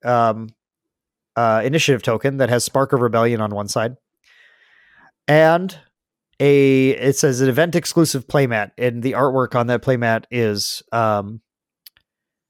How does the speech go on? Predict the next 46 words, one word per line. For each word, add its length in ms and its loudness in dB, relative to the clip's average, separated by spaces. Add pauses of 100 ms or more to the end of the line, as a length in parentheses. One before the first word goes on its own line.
(260)
It 140 0
Binds 300 0
All 120 2
Things. 460 -4
It's 180 -2
artwork 380 2
of 140 2
Luke 440 0
upside 380 0
down 220 2
in 80 -2
the 60 0
Wampa 300 -2
Cave 380 -6 (600)
reaching 340 -4
for 120 -2
his 120 -4
lightsaber. 420 -10 (1120)
So, 600 2
<laughs> 40 -16
uh, 200 0 (120)
that 100 6
was 280 0
the 100 -8
swag 320 0
bag. 140 -2
I 40 -4
think 160 -6
that's 180 -2
everything. 360 -6 (800)
Um, 520 0 (1300)
and 160 0
then 180 2
we, 360 2
we 280 -2
took 220 0
that 100 2
all 120 4
back, 320 0
and 200 -2
they 160 0
sat, 360 2
we 120 4
all 100 2
sat 220 2
down 320 0